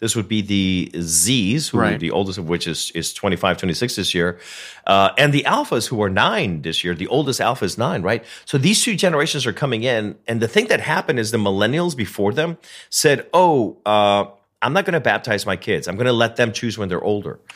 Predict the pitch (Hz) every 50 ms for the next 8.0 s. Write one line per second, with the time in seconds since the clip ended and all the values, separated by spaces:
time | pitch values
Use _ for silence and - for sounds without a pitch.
0 | - - 117 110 104 165 156 175 190 226 262 269 196 175 202 202 190 - - -
1 | 220 185 - 202 175 147 123 147 185 202 - 165 131 - - 156 143 143 131 139
2 | 156 170 156 139 135 - - - - - _ 143 135 135 - - - 165 202 233
3 | 220 - 190 180 156 160 120 101 - 139 170 208 220 214 - - 92 71 58 -
4 | - - - - - - - - - 165 147 170 165 - - - - 277 269 226
5 | 214 220 240 247 - - 175 135 131 120 120 120 135 127 - 170 151 151 135 139
6 | 127 - 113 107 131 120 120 123 147 170 170 196 - - 123 - 107 104 101 101
7 | 113 143 170 170 143 - 127 123 123 - 135 117 - - - 131 120 123 123 120